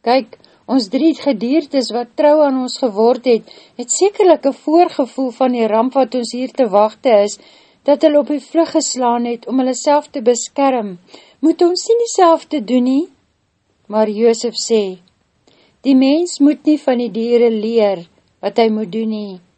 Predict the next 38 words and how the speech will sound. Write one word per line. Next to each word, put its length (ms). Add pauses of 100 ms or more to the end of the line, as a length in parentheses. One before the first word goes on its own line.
(180)
maar 180
van 200
die 120
meester 580
van 220
die 120
natuur. 760 (920)
Ek 160
ag 280
myself 520
verstandiger 720
as 160
die 180
diere, 580 (420)
daarom 480
bly 400
ek 200 (280)
en 140
wag 280
die 120
storm 460
hier 340
af 360 (420)
en 140
breek 380
eers 320
op 260
as 180
dit 180
verby 360 (240)
is, 240 (460)
in 100
geval 520
daar 340
'n 100
ander 300
een 380
kom." 360